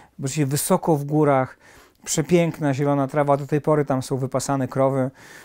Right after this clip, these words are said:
e, i owce. No i tych dwoje dzieci sobie tam, e, e, zdrzemnęło się trochę, zjadło, zdrzemnęło się, wcześniej się trochę pobawiło i nagle objawia im się piękna pani.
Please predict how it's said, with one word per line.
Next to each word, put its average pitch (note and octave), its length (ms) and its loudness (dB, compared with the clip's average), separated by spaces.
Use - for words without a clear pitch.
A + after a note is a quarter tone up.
e, C3 360 2
i C3 120 2
owce. C#3 460 -2
No G#3+ 160 2
i E4+ 40 0
tych G4 140 6
dwoje A4 200 6
dzieci E4 240 2
sobie A#3 260 6
tam, D3+ 320 4
e, C#3 40 2
e, C3 100 0
zdrzemnęło F3+ 600 6
się F3 140 -4
trochę, D#3 280 2
zjadło, F#3+ 420 6
zdrzemnęło D#3+ 540 2
się, D3+ 140 -4
wcześniej C3 340 -6
się D3+ 120 -10
trochę D3+ 220 -4
pobawiło F#3 520 -2
i D#3 100 -4
nagle F3 360 0
objawia C#3+ 300 -2
im C3+ 100 -4
się C3+ 160 -10
piękna D#3+ 440 -10
pani. B2 420 -14